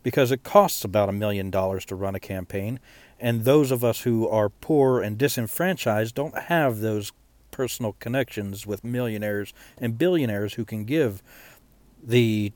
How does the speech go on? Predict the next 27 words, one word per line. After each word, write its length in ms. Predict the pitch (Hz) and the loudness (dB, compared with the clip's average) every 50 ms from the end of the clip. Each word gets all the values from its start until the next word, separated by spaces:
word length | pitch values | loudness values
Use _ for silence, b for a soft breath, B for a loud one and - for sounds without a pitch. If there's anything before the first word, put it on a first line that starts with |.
| - _ | -10 _
two 180 | - - 139 120 | -2 0 0 2
thousand 400 | - 131 120 117 110 104 110 110 | 4 4 6 6 6 2 0 -2
five 300 | - - 113 113 107 95 | 0 2 4 4 4 2
hundred 260 | 101 120 113 107 104 | 0 0 0 0 0
dollar 320 | 110 110 110 110 110 104 | 2 2 2 2 2 0
limit 360 | 104 101 104 107 104 104 104 - | -2 -2 -2 -2 -2 -2 -2 -4
for 200 | - - 107 104 - | -2 -2 -2 -2 -2
each 280 | 120 117 117 - - - | -2 -2 -2 -2 -6 -6
person 340 | - 113 107 - - 117 110 | -4 -4 -4 -2 -4 -4 -2
in 140 | 107 104 104 | -2 -2 -2
their 180 | 104 101 101 | -2 -2 -4
household 600 | 98 - - 120 123 123 - - 117 110 104 101 95 | -4 -2 -2 0 0 0 0 -2 -2 -2 -2 -2 -4
to 80 | 101 | -6
help 240 | 98 - 123 107 - | -4 -4 -4 -4 -4
somebody 360 | - - 113 107 107 101 104 | -4 -6 -2 -2 -2 -2 -2
get 160 | 98 101 107 104 | -2 -2 0 0
an, 260 | 101 101 101 104 - - - - | 0 -2 -2 -6 -8 -10 -12 -8
an 140 | 107 107 104 | -6 -4 -2
election 580 | 101 104 104 104 98 - - 110 98 98 101 | -2 -2 -2 -2 -4 -4 -8 -8 -8 -8 -6
won. 340 | 101 107 104 101 92 87 85 - B B B B B B B B B B B B B B B | -4 -4 -2 -2 -4 -6 -8 -12 B B B B B B B B B B B B B B B
However, 380 | - 120 135 143 139 131 127 123 | 6 8 10 10 10 8 6 4
we've 220 | 117 123 123 120 | 4 2 2 2
seen 280 | - - - 151 139 123 | 0 0 0 2 2 4
as 160 | 113 107 113 | 2 4 2
independent 440 | 117 117 113 - - 123 113 107 101 | 2 2 0 0 0 -2 -2 -2 -2
candidates 540 | - 143 143 147 139 113 110 107 - - - | -2 0 0 2 2 2 2 0 -2 -2 0
that 400 | 117 110 107 110 110 - - - | 2 2 2 2 2 -2 -6 -14